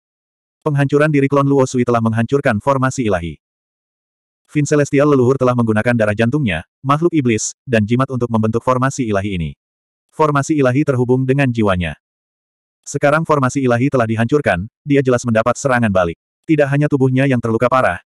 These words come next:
jiwanya juga rusak parah. Setelah beberapa lama, ledakan yang mengguncang bumi berangsur-angsur mereda. Debu dan cahaya bintang yang memenuhi dunia juga berangsur-angsur menghilang.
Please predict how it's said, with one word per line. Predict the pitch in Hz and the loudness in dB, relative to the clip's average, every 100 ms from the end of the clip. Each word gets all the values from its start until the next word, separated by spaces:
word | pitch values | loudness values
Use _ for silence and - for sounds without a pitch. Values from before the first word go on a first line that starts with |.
| 139 | -2
jiwanya | 131 120 139 | 2 2 2
juga | 131 127 | 0 0
rusak | 123 131 120 | 0 -2 -2
parah. | 101 82 - _ _ _ _ _ _ _ | -2 -4 -8 _ _ _ _ _ _ _
Setelah | - 139 147 | -6 0 2
beberapa | 170 151 127 120 | 2 2 2 2
lama, | 117 120 127 156 _ | 2 2 0 -4 _
ledakan | 127 127 135 156 | -2 0 0 0
yang | 151 | 0
mengguncang | 127 113 117 123 | 0 0 0 0
bumi | 123 143 | 0 0
berangsur-angsur | 127 113 110 127 131 131 117 | 0 -2 -2 -2 -2 -2 -2
mereda. | 95 95 82 - _ _ _ _ _ _ _ _ | -2 -2 -4 -6 _ _ _ _ _ _ _ _
Debu | 147 143 165 | -2 2 4
dan | 156 | 2
cahaya | 147 131 131 | 2 2 2
bintang | 127 123 117 123 143 | 2 0 0 0 0
yang | |
memenuhi | 123 110 107 113 | 0 0 0 0
dunia | 123 131 120 | 0 0 0
juga | 104 135 131 | 0 0 2
berangsur-angsur | 123 113 - 131 131 120 95 | 2 -2 0 0 0 -2 -2
menghilang. | 98 101 85 73 | -2 -2 -4 -6